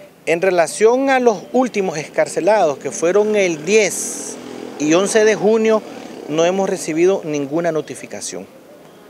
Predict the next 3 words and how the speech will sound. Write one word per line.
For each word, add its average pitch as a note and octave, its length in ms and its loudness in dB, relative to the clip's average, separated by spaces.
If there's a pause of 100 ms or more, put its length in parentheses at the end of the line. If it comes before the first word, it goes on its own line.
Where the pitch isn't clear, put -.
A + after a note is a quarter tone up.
(340)
Eh, B2+ 800 0 (800)
a C3 380 4
ellos A3 280 4